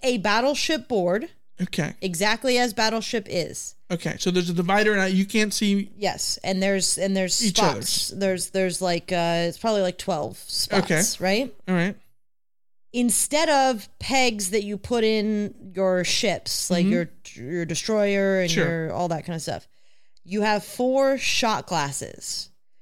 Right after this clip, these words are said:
Speaker 1: And each of those shot glasses goes in a spot,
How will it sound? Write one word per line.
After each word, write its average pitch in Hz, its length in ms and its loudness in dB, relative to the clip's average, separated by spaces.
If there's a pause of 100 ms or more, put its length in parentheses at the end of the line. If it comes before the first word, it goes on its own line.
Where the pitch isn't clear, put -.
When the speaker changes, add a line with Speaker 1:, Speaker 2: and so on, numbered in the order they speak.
(380)
Speaker 1:
And 202 220 -2
each 262 340 0
of 240 120 -2
those 220 220 0
shot 254 340 0
glasses 180 560 0
goes 190 480 0
in 180 240 -4
a 160 220 -4
spot, - 720 0